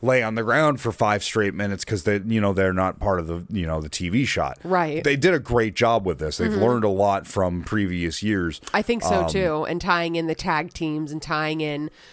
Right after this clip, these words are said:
Speaker 2: you know, actual rivalries that are happening within, they always tie those
Speaker 1: Right.
Speaker 2: into these big battle royals, too, so.
Speaker 1: And, I mean, they haven't tied into, like, with, same thing with tag teams.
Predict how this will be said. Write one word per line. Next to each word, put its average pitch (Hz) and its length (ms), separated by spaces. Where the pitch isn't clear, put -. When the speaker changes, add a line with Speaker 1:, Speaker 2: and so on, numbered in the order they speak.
Speaker 2:
you 202 100
know, 170 240
actual 180 460
rivalries 165 560
that 160 120
are 147 120
happening 156 500
within, 156 320
they 147 140
always 147 240
tie 151 180
those 101 80
Speaker 1:
Right. 95 160
Speaker 2:
into 151 160
these 147 220
big 143 240
battle 139 260
royals, 143 460
too, 143 240
so. 135 340
Speaker 1:
And, 120 80
I 135 40
mean, 147 140
they 151 80
haven't 147 180
tied 139 240
into, 127 180
like, 120 220
with, 120 260
same 107 160
thing 104 80
with 101 120
tag 123 220
teams. 104 280